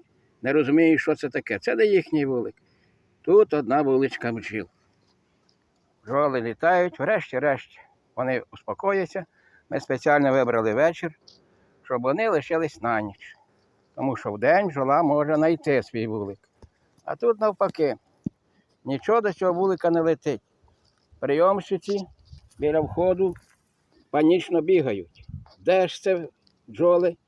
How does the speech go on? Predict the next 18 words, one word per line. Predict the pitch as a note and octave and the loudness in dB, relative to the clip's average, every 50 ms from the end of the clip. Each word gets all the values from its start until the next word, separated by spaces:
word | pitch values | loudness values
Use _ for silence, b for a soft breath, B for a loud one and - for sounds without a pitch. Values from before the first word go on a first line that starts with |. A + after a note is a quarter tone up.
| _ _ _ _ _ _ _ | _ _ _ _ _ _ _
з | - - | -20 -6
пилком? | - E3 F3 E3+ - - E3+ C3+ F#2+ G2 _ _ - - - - - | 0 0 2 2 2 0 -2 -2 -2 -4 _ _ -20 -20 -20 -10 -6
Прилітала | - C3+ B2 C3+ C3+ - - G3 A3 A3+ A3 A3 G#3 - - | -6 -4 -2 -4 -4 -2 -2 -2 0 0 0 -2 -4 -8 -12
бджола | A2+ A#2+ C3 C#3+ E3+ F#3+ F3 | -10 -6 -4 -2 -2 -2 -2
з | - | -4
пилком | - F3+ E3+ - E3 D#3 D3 | -4 -6 -4 -2 -2 -2 0
і | C3 | 0
зразу | D3 E3+ D#3+ D3+ D#3 | 0 0 -2 -2 -4
втекла. | C#3+ - D3 - - A2+ A2+ | -4 -6 -8 -6 -4 -2 -2
Вона | A#2 E3 G#3+ A#3+ A#3 | -2 -2 -4 -6 -6
з | - | -6
того | - - A3+ G#3 F#3+ D#3 A#2 _ _ _ _ _ _ _ _ _ _ _ _ | -4 -2 -2 0 0 -2 -4 _ _ _ _ _ _ _ _ _ _ _ _
одновуличного | - D#3 D#3 E3+ F#3 G3 G#3 G3 F3 C#3+ - - - A2 G2+ F#2+ G2 G2 | -4 -2 0 0 2 4 4 4 4 2 -2 -4 -10 -8 -8 -10 -10 -8
вулика. | G2+ G#2+ G2 F2+ F#2 - - _ _ _ _ _ _ _ _ _ _ _ _ _ _ _ _ _ _ _ _ _ _ _ - | -6 -6 -6 -6 -10 -16 -20 _ _ _ _ _ _ _ _ _ _ _ _ _ _ _ _ _ _ _ _ _ _ _ -4
Теж | A#3 A3+ F#3+ D3 | -2 -2 -2 -2
для | C3 C3+ C3+ | -2 -2 -2
них, | B2 B2 A2+ G#2 | -2 -4 -4 -6
бідних, | G#2 A2+ A#2+ G2+ G#2 G#2 F#2+ | -6 -8 -8 -8 -8 -12 -16